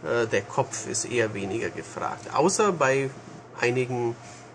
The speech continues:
vielen Textprotokollen, die man lesen kann, um die Hintergrundgeschichte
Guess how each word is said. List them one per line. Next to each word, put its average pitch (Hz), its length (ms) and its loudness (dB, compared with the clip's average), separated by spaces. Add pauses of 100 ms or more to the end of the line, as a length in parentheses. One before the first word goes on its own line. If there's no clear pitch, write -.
(440)
vielen 127 480 0
Textprotokollen, 110 1040 -2
die 123 60 -2
man 117 220 2
lesen 127 340 -2
kann, 123 140 -4
um 120 140 -2
die 117 60 -6
Hintergrundgeschichte 110 1000 0